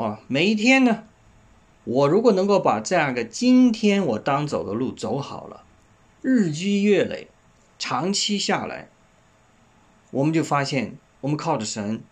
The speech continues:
我们已经走了很多我们自己完全不可能按我们自己能力走的道路。啊，所以你也会行在神的心意当中。所以说到信心之父啊，那位跟随神走的，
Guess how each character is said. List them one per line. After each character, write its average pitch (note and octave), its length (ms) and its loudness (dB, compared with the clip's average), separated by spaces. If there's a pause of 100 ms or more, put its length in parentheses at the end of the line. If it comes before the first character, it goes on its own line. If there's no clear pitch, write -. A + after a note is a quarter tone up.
我 C#3+ 100 -2
们 D#3 120 0
已 D3 40 0
经 D3 160 -2
走 A#2+ 160 -4
了 A#2+ 120 -4
很 G#2+ 340 -8
多 G#2 180 -4
我 G#2 100 -2
们 A2+ 140 -4
自 A#2 140 -12
己 A2 120 -10
完 G#2+ 240 -6
全 D3 180 -6
不 D#3+ 140 -6
可 - 260 -14
能 G#2+ 200 -12
按 C3+ 200 -6
我 F2+ 100 -8
们 G2+ 120 -8
自 D3+ 140 -8
己 G#2+ 140 -12
能 F2+ 260 -10
力 D3+ 100 -4
走 - 220 -12
的 G2 100 -14
道 - 160 -16
路。 - 1500 -20
啊， A2 120 -18
所 - 160 -10
以 C#3 360 0 (340)
你 D#3+ 100 0
也 G3 140 6
会 F3 120 0
行 C#3+ 220 -2
在 D3 160 0
神 B2+ 180 -4
的 A#2+ 80 -2
心 B2+ 300 -4
意 G#2+ 60 -4
当 E2+ 200 -16
中。 - 160 -18 (1400)
所 - 160 4
以 G3+ 200 6
说 G#3 200 0
到 G3+ 120 2
信 F#3 220 -2
心 F#3+ 220 -2
之 G3+ 160 -4
父 G3 280 -6
啊， C#3 260 2
那 E3+ 140 2
位 E3 160 2
跟 A3+ 320 2
随 F#3+ 200 0
神 E3 260 -2
走 G#2+ 240 -2
的， A#2+ 160 -4